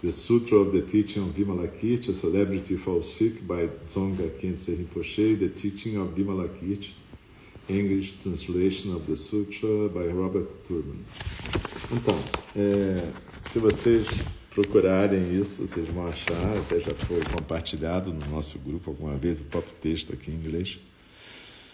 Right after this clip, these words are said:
Mas eu acho que, se você não souber inglês, não tem problema. Passa um Google Translator, vai tentando se virar.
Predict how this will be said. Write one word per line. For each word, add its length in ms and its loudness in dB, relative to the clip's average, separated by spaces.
Mas 340 6
eu 140 8
acho 300 8
que, 480 10
se 100 -6
você 220 2
não 80 4
souber 340 6
inglês, 220 6
não 80 2
tem 160 4
problema. 420 4
Passa 340 6
um 120 6
Google 360 8
Translator, 840 6
vai 160 4
tentando 400 4
se 180 2
virar. 420 4